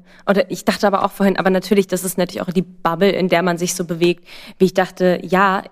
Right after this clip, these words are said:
Theater wird auch einfach nicht mehr erotisch gedacht. Also wie weit man sogar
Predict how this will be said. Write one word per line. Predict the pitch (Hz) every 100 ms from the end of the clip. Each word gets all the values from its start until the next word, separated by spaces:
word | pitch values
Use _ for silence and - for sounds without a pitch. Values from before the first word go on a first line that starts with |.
| - -
Theater | - 185 202 170
wird | 202 -
auch | -
einfach | 185 - -
nicht | 196 208 - 196
mehr | 185 185 180
erotisch | 175 196 208 196 -
gedacht. | 180 185 - - _ - - -
Also | 185 190 180 - -
wie | 208 185
weit | 202 220 226
man | 208
sogar | 202 202 196 190